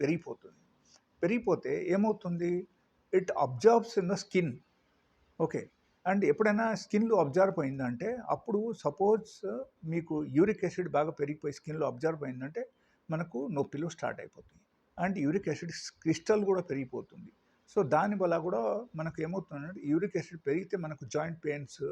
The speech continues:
లేకపోతే పాదాల దగ్గర నొప్పిలు and severe pains in the muscles, ఇది అన్నీ స్టార్ట్ అయిపోతాయి. And another thing, ammonia.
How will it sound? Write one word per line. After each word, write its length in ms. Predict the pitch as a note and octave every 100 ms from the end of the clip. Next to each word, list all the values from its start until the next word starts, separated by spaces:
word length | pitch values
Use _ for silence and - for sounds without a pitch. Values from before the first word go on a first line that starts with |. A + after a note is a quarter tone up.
| - _ _ _ _ D3+
లేకపోతే 360 | C#3+ D3 C#3 C3+ -
పాదాల 300 | C#3 C#3+ D3+ C3
దగ్గర 180 | A#2+ C3 B2+
నొప్పిలు 360 | B2+ D3 C3 C3 - _ _ _ D3 C#3
and 280 | C3+ C3 B2 C3 - C#3 -
severe 320 | D3+ D#3 E3 -
pains 260 | C#3+ D#3 -
in 40 | C#3
the 40 | B2+
muscles, 360 | C3+ - C3+ B2+ - -
ఇది 100 | D3+ E3
అన్నీ 160 | C#3+ D#3+
స్టార్ట్ 260 | C3+ A#2+ A2
అయిపోతాయి. 360 | - - _ _ _ _ _ _ _ _ _ - F3+
And 280 | G#3 G#3+ A3 C4 - _ _ _ -
another 340 | D3+ F#3+ A3 F3+
thing, 120 | F#3 G3+ A3+ -
ammonia. 380 | D3 D3+ C#3+ A2